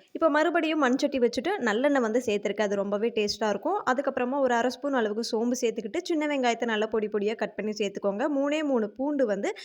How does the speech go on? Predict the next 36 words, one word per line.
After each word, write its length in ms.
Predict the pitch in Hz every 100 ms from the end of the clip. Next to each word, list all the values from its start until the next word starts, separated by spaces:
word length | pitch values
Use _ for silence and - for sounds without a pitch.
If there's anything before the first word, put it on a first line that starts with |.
| -
நல்லா 200 | 285 269
தட்டி 280 | 277 254 262
சேர்த்துக்கோங்க. 520 | 247 208 208 196 196 -
இது 180 | 269 269
கூடவே 380 | 277 285 208 330 -
அரை 160 | 233
ஸ்பூன் 240 | 240 277 262
அளவுக்கு 320 | 208 214 247
வெந்தயம் 440 | 202 202 226 226
சேர்த்துக்கிட்டு 480 | 247 202 196 196 392 427 - -
ஒரே 200 | 233 226 294
ஒரு 200 | 294 233
வரமிளகா 500 | 202 240 269 233 214
மட்டும் 260 | 196 277
சேர்த்துக்கிறேன். 440 | 214 196 - 277 453 - _
அடுத்ததா 320 | 302 339 349 349
ஒரு 180 | 294 285
கொத்து 220 | 285 294
கருவேப்பிலையும் 540 | 247 240 254 247 247
சேர்த்துக்கிட்டு 420 | 233 208 208 214 330
வெங்காயம் 420 | 220 220 247 226
நல்லா 240 | 190 226
வதக்கிக்கோங்க. 580 | 226 196 208 208 196 196 294
அதுக்கப்புறம் 440 | 226 220 214 247
அரைச்சு 240 | 202 220 247
வச்சிருந்த 340 | 233 233 220
அந்த 140 | 202
பேஸ்ட்டும் 420 | 202 202 214 240 233
சேர்த்துக்கிட்டு 400 | 208 - 202 220
தேவையான 380 | 202 202 208 220
அளவு 220 | 202 208
தண்ணியும் 380 | 202 185 208 233
சேர்த்துக்கிட்டு 460 | 220 196 - - 294
நல்லா 220 | 196 196
கொதிக்க 320 | 214 208 208
விட்டுக்கோங்க. 440 | 202 202 196 190